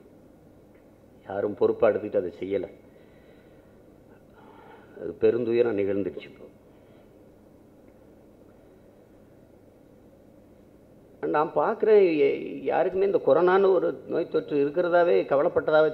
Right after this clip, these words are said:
தெரியல. நடக்க போற இடத்துல வந்து தன் படம் எடுக்கணுங்கிறாங்க, ஆனா ஒரு செல்ஃபி எடுத்துக்கிறவங்க பதறுது. என்ன, ஏன் படம் எடுக்கணுன்றாங்க? இது கொரோனான்னு ஒண்ணு இருக்குதா இல்லையா? அதுவும் சிற்றூர்கள், கிராமங்கள்லாம் போனா, நாங்கெல்லாம் தம்பி இமான் நானு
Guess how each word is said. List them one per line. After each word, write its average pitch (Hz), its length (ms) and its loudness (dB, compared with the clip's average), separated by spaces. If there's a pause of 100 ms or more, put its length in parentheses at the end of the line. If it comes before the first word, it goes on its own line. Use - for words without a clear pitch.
தெரியல. 98 240 -12 (1300)
நடக்க 123 280 0
போற 139 220 0
இடத்துல 143 220 -2
வந்து 143 280 0
தன் 143 180 0
படம் 143 220 4
எடுக்கணுங்கிறாங்க, 143 680 -2 (160)
ஆனா - 180 -6
ஒரு 123 180 -4
செல்ஃபி 143 180 -2
எடுத்துக்கிறவங்க 139 800 -2
பதறுது. 139 420 -2
என்ன, 156 320 -8 (720)
ஏன் 139 340 -6
படம் 117 260 0
எடுக்கணுன்றாங்க? 143 760 -2
இது 131 200 -10 (120)
கொரோனான்னு 156 380 -2
ஒண்ணு 143 280 -4
இருக்குதா 151 220 -2
இல்லையா? 156 520 -4 (680)
அதுவும் 151 280 -2
சிற்றூர்கள், 175 600 0
கிராமங்கள்லாம் 165 720 -4
போனா, 160 440 -2
நாங்கெல்லாம் 143 680 -4
தம்பி 139 340 -8
இமான் 147 220 -4
நானு 139 340 -6